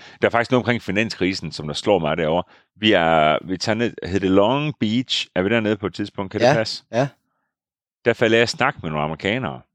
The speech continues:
Speaker 1: Og vi står der, at det, altså, Mads, det kører for os på det tidspunkt. Vi har jo kopperhatte på.
Speaker 2: Ja.
Speaker 1: Altså, og alt er fedt.
Speaker 2: Ja.
Speaker 1: Og, øh, og så, så siger han, "Ah, men du ved, øh, <clears throat> hvad så med finanskrisen hjemme, ja?" Og du ved,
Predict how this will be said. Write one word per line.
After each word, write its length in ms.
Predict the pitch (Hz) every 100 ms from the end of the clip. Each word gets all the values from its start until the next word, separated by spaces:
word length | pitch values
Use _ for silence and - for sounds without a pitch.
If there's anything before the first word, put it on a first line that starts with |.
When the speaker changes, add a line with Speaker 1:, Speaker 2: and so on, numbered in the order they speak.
| _ _ _ _ _ _ _ _ -
Speaker 1:
Og 100 | 110
vi 80 | 123
står 220 | 131 104
der, 120 | 82
at 200 | - 85
det, 200 | 95 90 -
altså, 220 | 87 -
Mads, 200 | 85 82
det 160 | 107 95
kører 260 | 117 139
for 160 | 120 82
os 100 | 85
på 80 | 82
det 80 |
tidspunkt. 320 | - 87 - 87
Vi 40 |
har 40 | 98
jo 40 |
kopperhatte 400 | - 135 95 98
på. 140 | 95 - _ _ _ -
Speaker 2:
Ja. 140 | 131 147 _ _ _ _ _
Speaker 1:
Altså, 220 | 98 92 -
og 280 | - 101 -
alt 220 | 143 - -
er 100 | 80
fedt. 340 | 85 104 - - _
Speaker 2:
Ja. 200 | 117 147 - _ _ _ -
Speaker 1:
Og, 320 | 107 101 92
øh, 300 | 85 80 80 - _ -
og 120 | 104
så, 420 | - 131 107 87 -
så 180 | - -
siger 200 | - 127
han, 160 | 107 85
"Ah, 180 | 180 196
men 60 |
du 60 | 110
ved, 440 | 127 101 76 69 60 -
øh, 160 | - -
<clears throat> 40 |
hvad 100 | 135
så 100 | 151
med 140 | 131
finanskrisen 720 | 98 101 113 135 - 104 110 82
hjemme, 200 | 90 82
ja?" 100 | 95 - _ _ _ _ _ _ _ _ _ _ _ _ _ _
Og 120 | 101
du 40 |
ved, 100 | 95